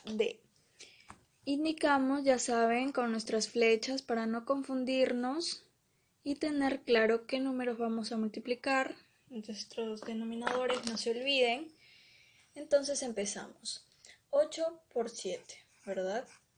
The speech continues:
Menos, tenemos once por tres. Y en el denominador tenemos once por ocho. Bien,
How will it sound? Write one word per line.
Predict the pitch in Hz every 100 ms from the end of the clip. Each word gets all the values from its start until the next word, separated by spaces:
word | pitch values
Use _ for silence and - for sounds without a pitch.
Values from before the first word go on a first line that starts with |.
| _ - - _ _ -
Menos, | 220 233 196 190 269 - - _ _ _ _ _ _ _ _ -
tenemos | - 240 240 226 220 247 - -
once | 214 202 196 208 220
por | 247 254
tres. | 285 277 254 - - _ _ _ _ _ _ _ _ _ _ _ _ _ _ _ _ _ _ _ _ _ _ _ _ _ _ _ _ _
Y | - 311
en | 320 311
el | 311
denominador | 330 320 320 320 302 233 233 247
tenemos | 262 247 226 214 220 269 - -
once | - 285 240 220 - 233 269 - - _ _ -
por | 247 247 247 -
ocho. | 202 - - - - _ _ - _ _ _ _ _ _ _ _ _ _ _ _ _ -
Bien, | 202 226 226 233